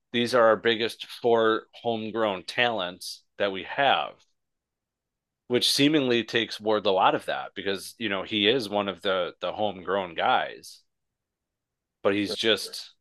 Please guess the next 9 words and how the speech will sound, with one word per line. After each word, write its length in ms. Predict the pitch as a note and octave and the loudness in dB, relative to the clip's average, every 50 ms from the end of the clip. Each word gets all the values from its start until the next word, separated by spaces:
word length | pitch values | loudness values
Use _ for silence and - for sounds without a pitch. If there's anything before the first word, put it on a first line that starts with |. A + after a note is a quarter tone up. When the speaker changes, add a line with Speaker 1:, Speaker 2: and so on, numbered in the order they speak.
| _ _ _ _ _ _ _ _ | _ _ _ _ _ _ _ _
Speaker 1:
now 320 | - F#2+ G2+ A2+ C3+ C#3+ B2 | -2 2 4 6 8 8 6
it's, 380 | A2 - - - - - - _ _ _ _ _ _ _ _ _ _ _ _ _ _ _ _ - | 4 2 -2 -8 -12 -12 -16 _ _ _ _ _ _ _ _ _ _ _ _ _ _ _ _ -8
he, 260 | G#2+ G2+ G2+ A2 - - | -8 -6 -6 -6 -8 -4
now, 260 | G#2+ G#2+ G#2+ B2 C3+ | 0 4 4 6 6
like, 360 | C3+ B2+ G2 G#2+ A2 G#2 F2+ - | 4 4 2 0 0 -2 -2 -4
with 120 | A2 G#2+ | -8 -6
this 140 | F#2 G#2 - | -6 -6 -6
four 240 | - - A2+ A2 G2+ | -4 -2 0 0 0
pillars, 680 | - - - B2+ D3+ C#3 A#2+ G#2+ G#2 G2+ G2 - - - | 0 0 0 2 4 4 4 2 2 0 -4 -10 -16 -18